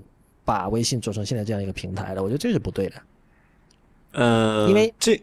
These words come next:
Speaker 2: 嗯。
Speaker 1: 微信刚出，微信刚出来的时候，大概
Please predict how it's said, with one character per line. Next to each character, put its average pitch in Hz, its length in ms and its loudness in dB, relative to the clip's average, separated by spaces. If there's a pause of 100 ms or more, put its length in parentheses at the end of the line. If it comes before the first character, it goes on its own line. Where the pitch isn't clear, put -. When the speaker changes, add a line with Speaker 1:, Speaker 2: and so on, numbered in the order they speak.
Speaker 2:
嗯。 - 120 0
Speaker 1:
微 226 160 6
信 196 240 0
刚 - 180 -2
出， - 140 -6 (140)
微 220 180 2
信 196 160 0
刚 190 160 0
出 - 160 -2
来 233 100 0
的 131 60 2
时 107 100 -2
候， 92 140 -2
大 135 140 -2
概 113 340 -2